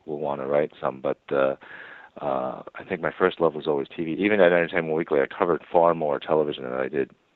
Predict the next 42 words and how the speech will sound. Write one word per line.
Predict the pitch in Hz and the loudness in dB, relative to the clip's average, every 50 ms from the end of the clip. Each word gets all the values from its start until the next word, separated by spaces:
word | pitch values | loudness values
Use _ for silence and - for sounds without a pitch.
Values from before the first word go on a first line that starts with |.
| _ _ _ | _ _ _
than | 73 67 65 67 | -8 -6 -6 -4
I | 67 67 | -6 -6
did | - - 67 64 - | -6 -8 -10 -10 -8
the, | 73 67 64 62 | -8 -6 -4 -4
uh, | 62 64 | -6 -6
movie | 69 78 - 82 73 | -6 -8 -6 -6 -6
world. | 65 58 57 57 57 - _ _ - - - - - - 98 95 - - - _ _ - | -6 -4 -6 -6 -6 -8 _ _ -20 -20 -20 -20 -20 -18 -18 -18 -20 -20 -20 _ _ -2
Um, | 82 78 73 71 67 67 67 65 67 69 - _ _ _ _ _ _ - | 2 4 4 4 2 0 -4 -6 -14 -18 -20 _ _ _ _ _ _ -8
there's | 104 95 101 98 - | 2 4 4 6 6
something | 139 123 113 120 110 107 | 6 4 6 6 6 6
about | 95 95 92 90 87 - - | 10 10 12 12 10 8 4
the | - 85 80 78 78 76 73 69 - - _ _ _ _ _ _ _ _ _ _ _ _ _ _ _ - - | 2 2 4 4 2 0 -2 -6 -10 -16 _ _ _ _ _ _ _ _ _ _ _ _ _ _ _ -10 2
narrative | 107 101 98 92 85 78 - | 6 8 8 8 8 6 2
structure | - 95 87 - - - 87 82 73 71 | 6 6 6 6 6 0 0 2 2 2
of | 69 67 76 | 2 2 0
episodic | 76 - - - - 82 78 78 - | -2 -2 -2 -4 -2 0 0 0 -2
television | - 82 76 76 71 73 - 69 67 | -2 -2 -2 -2 -2 -6 -10 -10 -8
that | 62 62 | -6 -6
appealed | 62 64 - 82 76 69 - | -6 -8 -6 -6 -6 -6 -6
to | - 67 | -10 -16
me, | 64 62 60 62 | -16 -16 -16 -16
the | 65 - - | -18 -16 -8
sort | - 76 69 | -6 -6 -6
of | 69 64 - - _ _ - - - - | -6 -8 -10 -16 _ _ -20 -16 -10 -4
serialized | 78 76 73 71 67 69 67 65 65 - 71 | -2 -2 0 0 0 2 0 0 -2 -4 -10
nature | 71 69 - - - 76 | -12 -10 -10 -8 -6 -6
of | 67 62 69 | -4 -2 -2
it | 65 60 | -4 -4
and | - 67 69 67 64 65 65 _ - - - - - - - - - _ | -6 -10 -14 -12 -12 -16 -16 _ -20 -18 -16 -16 -16 -16 -18 -20 -18 _
the | - 85 | 0 2
way | 80 82 82 82 | 4 4 4 4
that | 73 71 69 - _ - | 4 4 2 0 _ -14
the | - 67 - 73 67 | -14 -8 -4 -4 -4
characters | - - 85 73 69 - - 69 67 - | -4 -2 0 0 0 0 -4 -8 -8 -8
can | 71 73 | -12 -8
grow | 71 76 73 73 71 71 | -4 -2 0 0 0 -2
and | 69 67 | -6 -10
develop. | 67 64 69 67 65 65 67 65 _ _ - - _ - | -10 -6 -2 -2 0 0 -2 -4 _ _ -20 -20 _ -8
Uh, | 85 73 69 67 - | -4 -4 -2 -2 -2
in | 92 90 | -4 2
my | 92 95 98 | 4 4 4
mind, | 95 98 104 104 104 104 101 98 98 92 - | 6 6 8 10 10 10 8 6 2 -4 -4